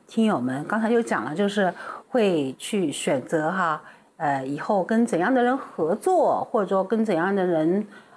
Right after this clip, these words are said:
呃，谈恋爱啊，跟怎样的人结婚，这个都是，呃，祝福大家新年新气象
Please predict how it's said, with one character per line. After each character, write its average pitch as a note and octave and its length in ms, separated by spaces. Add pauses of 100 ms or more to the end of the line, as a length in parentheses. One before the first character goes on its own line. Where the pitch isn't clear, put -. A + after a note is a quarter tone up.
呃， C#3+ 400 (360)
谈 F3+ 160
恋 D4 200
爱 C#4 420 (140)
啊， D#3+ 140
跟 F3 140
怎 E3 100
样 D3 80
的 E3+ 80
人 D#3+ 220
结 A#3+ 200
婚， C4 460
这 E4 220
个 F#3 240
都 C4+ 240
是， G3+ 500 (460)
呃， - 100 (720)
祝 E4+ 160
福 G#3+ 160
大 G#3+ 160
家 G3+ 340
新 B3+ 360
年 A3 260
新 C4+ 320
气 C4+ 260
象 G#3+ 400